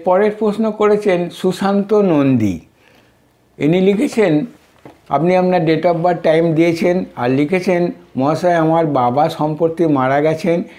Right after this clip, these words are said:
আমি সম্পূর্ণরূপে কর্মহীন, আহ, উপরন্তু আমার উপর পরিবারের দায়িত্ব।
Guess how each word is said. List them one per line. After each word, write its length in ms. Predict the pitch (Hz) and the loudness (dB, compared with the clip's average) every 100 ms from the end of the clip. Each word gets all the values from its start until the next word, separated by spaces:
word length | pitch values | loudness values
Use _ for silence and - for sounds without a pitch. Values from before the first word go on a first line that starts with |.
| - - | -20 -10
আমি 240 | 143 147 180 | -4 -2 -2
সম্পূর্ণরূপে 960 | - 151 156 185 185 190 180 180 190 | -2 -4 -2 -2 0 2 0 0 -2
কর্মহীন, 840 | 175 131 135 147 170 160 175 175 190 - _ _ - | -2 -2 -2 0 0 2 2 0 -4 -16 _ _ -8
আহ, 640 | 131 131 135 139 139 - | -4 -2 -2 -2 -4 -2
উপরন্তু 600 | 147 180 180 190 180 196 | -2 0 2 2 2 2
আমার 320 | 170 156 160 | 2 2 2
উপর 240 | 165 165 170 | 2 0 -2
পরিবারের 680 | 165 143 143 147 147 147 | 0 0 2 2 2 0
দায়িত্ব। 680 | 131 127 143 - - 156 160 | 0 0 0 -2 0 2 0